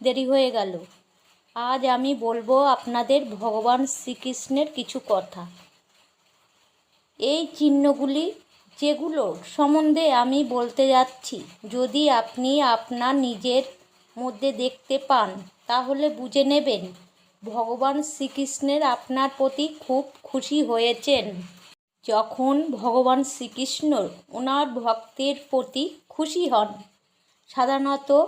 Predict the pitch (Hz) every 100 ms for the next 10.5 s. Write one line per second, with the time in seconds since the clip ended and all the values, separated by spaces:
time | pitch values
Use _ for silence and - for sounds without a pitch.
0 | - - _ 254 240 - 285 294 320 -
1 | 240 233 - 285 285 254 240 - 277 311
2 | 202 254 311 302 277 262 262 254 277 302
3 | 254 220 233 214 214 208 165 - _ _
4 | _ _ _ _ _ - 277 311 294 277
5 | 269 277 302 311 - 233 240 277 277 302
6 | 302 233 233 269 - 285 262 262 254 269
7 | 269 381 - _ 254 240 262 294 302 269
8 | 294 - - 285 - - _ _ _ -
9 | 269 254 - - - 302 302 349 - 277
10 | 240 254 262 233